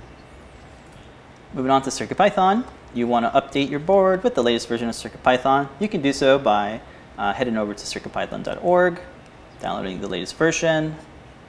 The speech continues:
I have beta three, version five right now, and, uh, this will walk you through if you haven't updated your board yet. The required libraries for this one is the,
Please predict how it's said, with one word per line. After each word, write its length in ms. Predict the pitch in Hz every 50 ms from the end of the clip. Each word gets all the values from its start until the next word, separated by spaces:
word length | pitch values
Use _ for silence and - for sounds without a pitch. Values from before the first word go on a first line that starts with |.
| - - - - - - - - - - - -
I 180 | 117 110 104 104
have 520 | 113 120 113 107 104 - - - 113 117 -
beta 240 | 120 123 123 117 110
three, 440 | - - 143 147 151 151 156 156 143 - -
version 240 | 110 101 - 104 -
five 380 | - 113 110 131 147 160 151
right 140 | 156 165 -
now, 340 | 147 147 156 160 165 165 - - - - - - - - - - - - - - - - - - 131
and, 320 | 107 101 101 98 98 101 101
uh, 160 | 95 - -
this 220 | 104 107 - -
will 80 | 117 104
walk 260 | 101 98 98 - -
you 60 | 101
through 260 | - - - 101 98
if 140 | 98 - -
you 60 | -
haven't 300 | - 95 90 92 90 -
updated 420 | - 92 - - 90 87 90 87 -
your 80 | 95
board 280 | - 127 151 165 139 104
yet. 220 | 82 80 - - - - - - - - - - - - - - - - - - - - -
The 80 | 127
required 460 | 123 127 123 - - 117 104 98 101 113
libraries 720 | 120 123 151 170 165 170 175 175 175 170 170 165 170 -
for 160 | - 170 156
this 200 | 160 160 - -
one 360 | 170 175 190 214 240 240 -
is 400 | - 117 113 110 110 107 110 -
the, 320 | - 113 104 101 101 101